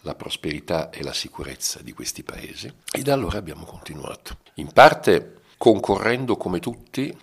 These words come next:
a dei fondi nato, quindi con dei veri e propri bandi. Non abbiamo un, un trattamento di favore. La nato e precisamente il Comitato Militare ci ha riconosciuto,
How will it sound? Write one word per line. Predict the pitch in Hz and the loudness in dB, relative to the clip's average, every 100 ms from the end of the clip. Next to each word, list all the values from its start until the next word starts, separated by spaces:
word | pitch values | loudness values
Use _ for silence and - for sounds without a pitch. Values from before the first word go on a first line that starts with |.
| - | -6
a | 85 | -4
dei | 90 90 | -4 -8
fondi | - - 76 | -10 -10 -10
nato, | - - - - | -10 -10 -14 -18
quindi | - - - | -16 -18 -18
con | - | -16
dei | - - | -16 -14
veri | - 90 | -12 -12
e | 104 | -12
propri | - - 82 | -14 -14 -12
bandi. | 73 73 - - | -12 -14 -16 -20
Non | - - | -20 -18
abbiamo | 80 80 90 78 71 - _ | -12 -6 -6 -6 -12 -18 _
un, | 82 82 82 | -10 -8 -8
un | 80 78 78 95 | -8 -8 -10 -8
trattamento | - 90 90 87 82 80 | -8 -6 -6 -6 -6 -8
di | 71 | -10
favore. | - 69 - - - - | -10 -10 -12 -14 -18 -16
La | 73 82 | -10 -6
nato | 95 110 92 - - | -2 0 -2 -6 -12
e | - | -12
precisamente | - - - - 147 95 - | -16 -14 -12 -12 -10 -10 -12
il | - | -14
Comitato | - 76 - 98 - | -12 -12 -8 -8 -10
Militare | 69 87 135 73 73 123 156 | -14 -14 -8 -8 -8 -12 -10
ci | - 87 | -8 -8
ha | 78 | -10
riconosciuto, | 76 - - - - - - - - | -10 -12 -12 -10 -10 -12 -14 -12 -12